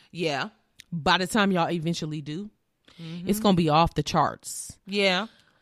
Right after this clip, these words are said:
Speaker 2: So that was my last one.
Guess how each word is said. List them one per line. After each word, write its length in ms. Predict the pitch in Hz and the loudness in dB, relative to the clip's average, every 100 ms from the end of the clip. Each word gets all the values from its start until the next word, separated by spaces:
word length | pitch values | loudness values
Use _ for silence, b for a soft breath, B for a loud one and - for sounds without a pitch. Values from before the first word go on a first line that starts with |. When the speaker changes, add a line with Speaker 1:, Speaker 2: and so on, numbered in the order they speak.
| b b b | b b b
Speaker 2:
So 500 | - 247 208 202 208 B B B B B B B B _ _ _ _ _ _ _ _ _ _ _ _ | 2 8 8 8 4 B B B B B B B B _ _ _ _ _ _ _ _ _ _ _ _
that 100 | - | -10
was 100 | - 156 | -10 -10
my 100 | - | -10
last 300 | 55 - - | -12 -14 -14
one. 180 | - | -16